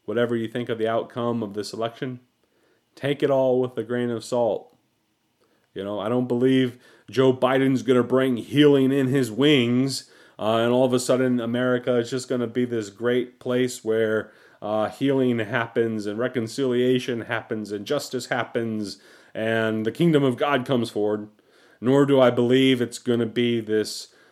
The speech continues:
uh, apocalyptic, doomsday, communist takeover where we're gonna just be calling each other comrade and, uh, having all of our property and guns stolen and our religious liberties trampled on.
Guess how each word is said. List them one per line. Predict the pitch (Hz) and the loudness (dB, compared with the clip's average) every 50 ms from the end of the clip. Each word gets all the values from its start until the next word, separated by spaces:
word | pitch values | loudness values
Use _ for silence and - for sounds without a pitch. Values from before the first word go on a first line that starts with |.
| _ _ - | _ _ -12
uh, | 95 98 98 98 98 98 95 - | -10 -8 -6 -6 -6 -6 -8 -8
apocalyptic, | - - - 131 120 - - 120 110 110 117 117 117 - - 113 110 107 - - - _ _ _ _ _ - | -10 -6 -4 -4 -4 -2 0 0 2 2 0 -2 -2 -2 0 0 0 -2 -4 -12 -20 _ _ _ _ _ -12
doomsday, | 98 117 135 131 131 127 120 113 120 117 117 113 113 | -4 -2 0 2 2 2 0 2 2 2 2 2 0
communist | 113 - - 123 123 127 131 123 120 117 117 117 - - - | 0 -4 -4 -2 0 2 2 2 2 0 0 -2 -4 -8 -6
takeover | - 135 127 127 123 117 113 110 107 95 104 101 98 95 - - _ _ _ _ - | -2 -2 -2 0 2 2 2 2 0 -2 -2 -2 -4 -4 -6 -10 _ _ _ _ -6
where | 113 113 120 | -2 0 0
we're | 117 117 113 107 | 2 2 0 0
gonna | 120 117 113 113 | 0 0 0 0
just | 113 107 113 113 104 - 104 95 | -2 -2 -4 -6 -6 -10 -8 -4
be | 113 113 113 113 113 113 110 107 107 101 98 _ _ _ _ _ - | -2 0 0 0 0 0 -2 -2 -4 -4 -6 _ _ _ _ _ -6
calling | - 123 120 120 120 123 120 117 117 | 0 2 2 4 4 2 2 0 -2
each | 104 107 113 - - | -4 -6 -8 -6 -4
other | 120 110 113 113 101 | -2 0 0 0 -2
comrade | - - - - 117 117 113 110 107 107 101 101 101 95 95 92 90 | -4 -8 -8 -4 -2 -2 -2 -2 -4 -4 -4 -4 -6 -6 -6 -8 -10
and, | - - 98 98 101 101 101 98 98 95 95 98 98 92 92 | -12 -12 -12 -12 -10 -10 -10 -8 -10 -10 -10 -10 -10 -8 -8
uh, | 95 95 95 92 90 - | -8 -8 -8 -8 -10 -8
having | 107 104 101 101 104 104 | -6 -6 -6 -6 -6 -8
all | 101 101 104 107 110 110 | -6 -4 -4 -2 -2 -2
of | 107 95 101 | -4 -4 -4
our | 104 101 104 104 101 92 - - - - _ _ - | -2 -2 -2 -2 -4 -6 -8 -16 -20 -20 _ _ -12
property | - 123 127 117 - 123 117 110 101 101 | -4 -2 -2 0 0 -2 -2 -2 -4 -4
and | 101 104 104 104 | -6 -8 -6 -4
guns | 113 110 113 113 113 110 107 107 104 101 92 - - - - | -2 0 0 0 -2 -2 -4 -6 -6 -8 -10 -12 -16 -18 -16
stolen | - - - 110 104 104 101 101 101 | -8 0 2 2 2 2 0 -2 -4
and | 101 101 | -6 -6
our | 101 98 | -8 -8
religious | 95 - 110 107 113 123 120 113 110 107 - 113 | -4 -4 -2 0 0 0 0 0 -4 -8 -4 0
liberties | 110 110 110 113 110 107 104 104 104 | 0 0 0 0 -4 -2 -4 -6 -6
trampled | - - - 117 113 110 - 104 95 95 | -10 -8 -4 -4 -4 -2 -4 -4 -4 -4
on. | 90 82 80 78 | -6 -8 -10 -16